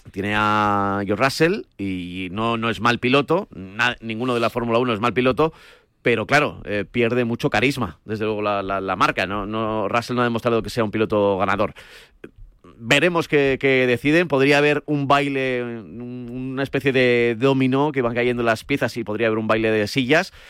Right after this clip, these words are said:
Yo creo que no, porque generalmente no suele haber, suele haber dos, tres, veremos. Carlos Sainz me da a mí que no, no va a tener problemas en tener coche para dos mil veintiséis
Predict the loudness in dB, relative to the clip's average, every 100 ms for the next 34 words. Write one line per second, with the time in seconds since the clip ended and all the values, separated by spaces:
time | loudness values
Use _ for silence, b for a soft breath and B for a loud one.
0 | B B -14 2 2 4 2 2 0 2
1 | 2 0 -6 _ -12 -10 -6 -6 -4 -6
2 | -6 0 0 0 0 0 0 -2 -2 0
3 | 0 -2 -10 _ -10 -2 0 0 -4 -14
4 | b b b _ 0 2 2 0 -2 -2
5 | -4 -2 0 0 -2 -4 -2 -2 0 0
6 | 0 0 2 2 0 -2 -2 -2 -4 -4
7 | -2 0 -2 -4 0 0 2 0 0 0
8 | 0 2 0 0 2 2 0